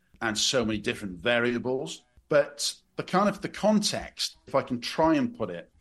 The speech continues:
into a context, we basically take a lots of things into consideration. It will hugely favour teams, you know, with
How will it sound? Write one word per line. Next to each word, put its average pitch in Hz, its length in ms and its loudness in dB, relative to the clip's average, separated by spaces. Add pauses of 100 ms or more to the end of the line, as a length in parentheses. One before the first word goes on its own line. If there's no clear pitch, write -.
(380)
into 117 260 -4
a 104 40 -6
context, 104 800 -6 (240)
we 147 120 -4
basically 190 640 2
take 107 640 -2 (420)
a 139 40 0
lots 151 340 2
of 156 80 -2
things 127 340 0
into 117 160 0
consideration. 101 800 -2 (220)
It 151 120 -2
will 139 100 -2
hugely 180 760 0
favour 123 720 2 (400)
teams, 117 880 0
you 117 100 0
know, 110 220 2
with 104 300 -2